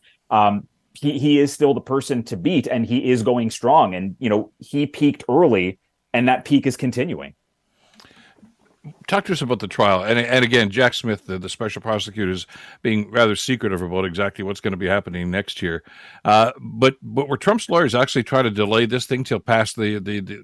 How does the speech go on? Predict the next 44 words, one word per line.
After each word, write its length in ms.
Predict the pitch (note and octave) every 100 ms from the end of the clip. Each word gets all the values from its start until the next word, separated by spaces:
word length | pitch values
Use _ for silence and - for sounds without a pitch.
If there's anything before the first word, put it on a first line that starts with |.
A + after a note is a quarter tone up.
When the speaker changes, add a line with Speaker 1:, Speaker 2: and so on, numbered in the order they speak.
| -
Speaker 2:
the, 300 | A2+ G2+ F#2+ -
the 100 | G#2
primaries 540 | B2+ A#2+ A#2 B2 A#2
and 80 | G#2+
the 60 |
election, 380 | G#2 A2+ - D3
or 100 | C3
is 100 | G2
it 80 | G2
just 240 | A#2+ -
a, 120 | A2 -
Speaker 1:
Y- 160 | D3+ C#3+ - -
Speaker 2:
uh, 100 | C#3+
what, 180 | C#3+ D#3+
what, 200 | E3 F#3
what's 180 | F3+ -
their 100 | F#3
strategy 480 | - C3+ C3 A2+ F2
here, 160 | E2
Reggie? 240 | D#2+ E2+ - _ _ -
Speaker 1:
Well, 180 | D#3+ E3
so 180 | F3
look, 220 | D#3+ F3+ -
w-, 180 | D#3
we'll 140 | D3+ D#3
find 320 | F#3 F3 D#3
out 200 | C#3 F#2+
this 260 | B2 A2+ B2
week, 260 | D3 -
possibly 380 | C3 C#3+ C3+ A2
tomorrow, 600 | - G#2 B2 C3+ D#2+ E2 -
uh, 220 | A#2 A2
whether 320 | A#2+ B2 A#2+
or 80 | A2+
not 320 | A#2 A#2 F2+
there's 220 | A#2 G#2+
going 280 | F2+ A#2+ A2+
to 40 | G2+
be 420 | E2+ A#2 A2+ G#2 -
a 80 |
grant 400 | G2+ G#2+ G#2+ G#2+
given 300 | F#2 A2 G#2
to, 420 | G2 A2+ G#2 G2 -
um, 400 | G2 F2+ F2+